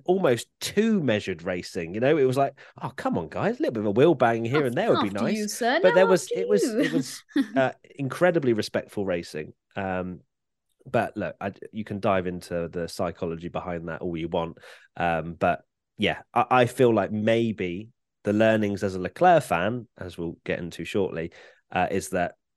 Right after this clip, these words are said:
Speaker 1: there needs to be a bit more of an edge to Leclerc's racing, in my opinion. Uh, and of course, w-, he kind of learnt that originally when he was pushed off,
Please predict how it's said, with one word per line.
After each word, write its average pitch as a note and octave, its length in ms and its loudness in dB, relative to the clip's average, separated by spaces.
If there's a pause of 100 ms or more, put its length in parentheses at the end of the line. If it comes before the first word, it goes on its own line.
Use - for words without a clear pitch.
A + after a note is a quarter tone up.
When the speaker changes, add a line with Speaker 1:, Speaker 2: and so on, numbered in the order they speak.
(140)
Speaker 1:
there F#2+ 100 -2
needs F#2 160 -6
to - 60 -16
be F#2+ 100 0
a F2 80 -2
bit G2 400 -2
more F2 440 0
of F2 120 -8
an F2 120 -8
edge F2 460 -4
to - 120 -8
Leclerc's E2+ 520 -2
racing, F2 600 -6
in E2+ 100 -6
my E2 180 -4
opinion. E2+ 480 -6 (100)
Uh, E2+ 280 -2
and G#2 140 -2
of G#2+ 100 -6
course, A2 260 4
w-, - 240 -8
he G#2+ 140 -4
kind B2 200 2
of F#2 80 0
learnt G#2 300 4
that F2+ 220 -2
originally F#2+ 500 0
when F#2 80 2
he F#2 60 2
was F2+ 100 0
pushed - 320 0
off, - 260 0